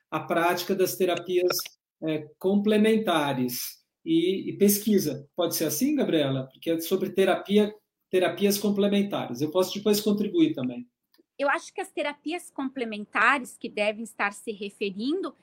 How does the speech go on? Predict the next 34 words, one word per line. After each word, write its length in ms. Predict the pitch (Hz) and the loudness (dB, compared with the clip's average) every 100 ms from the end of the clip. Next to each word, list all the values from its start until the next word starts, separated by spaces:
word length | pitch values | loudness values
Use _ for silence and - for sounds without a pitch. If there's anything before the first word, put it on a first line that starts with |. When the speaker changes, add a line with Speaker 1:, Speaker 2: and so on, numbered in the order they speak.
| _ | _
Speaker 2:
são 180 | - 285 | -6 -2
as 120 | 277 | -2
pes-, 320 | - 277 - - | -4 -10 -12 -18
são 180 | - 285 | 0 2
as 140 | 285 | 2
terapias 600 | 320 285 269 262 311 320 - | 2 2 2 0 0 0 -6
na 320 | 254 277 349 | -4 0 2
nossa 480 | 359 262 262 - 339 - | 0 -2 -4 -8 -14 -14
assistência. 920 | 277 - 370 - 311 277 - - - _ _ _ _ _ - | -16 -16 -20 -8 -4 -4 -8 -14 -20 _ _ _ _ _ -2
Speaker 1:
Isso, 260 | 208 185 - | 2 2 2
Speaker 2:
Quer 120 | 214 | 0
Speaker 1:
então. 200 | 208 - | 2 0
Speaker 2:
dizer, 240 | - 190 214 | -2 -8 -6
no 140 | 277 | -2
nosso 320 | 247 247 277 | 0 -2 -4
sus. 500 | 370 - 330 233 - _ _ _ - | -10 -6 -6 -6 -12 _ _ _ -10
São 120 | 233 | -8
as 80 | - | -4
terapias 640 | 254 233 - 262 269 - | -2 -2 -2 -2 -2 -2
alternativas, 1160 | - 226 - 233 226 214 - 285 285 277 180 156 | -2 -2 -4 -6 -4 -6 -4 -2 0 0 -4 -8
não 100 | 190 | -10
seria 460 | - 196 190 214 190 | -10 -8 -2 -2 0
isso? 400 | 262 359 - 202 _ | -2 -4 -8 -14 _
Speaker 1:
Isso, 420 | 185 208 180 - | 6 8 8 6
Speaker 2:
Então, 60 | - - | 0 0
essa, 300 | 151 170 190 - 185 | 2 4 4 6 4
essas, 240 | 180 - | 4 0
Speaker 1:
aromaterapia. 440 | 170 185 208 196 185 | 0 4 8 8 8
Speaker 2:
essas 420 | 139 123 120 - - | 6 2 -2 -8 -6
terapias, 640 | 185 - 294 277 381 - _ _ | -6 -6 -6 -4 -4 -6 _ _
elas 280 | - 302 302 | -4 -2 -2
são 220 | - 277 | -6 -6
avaliadas, 960 | 262 277 294 269 247 262 285 508 - _ | -4 -4 -6 -2 -2 -2 -4 -14 -20 _
né? 300 | 226 220 339 | -14 -12 -12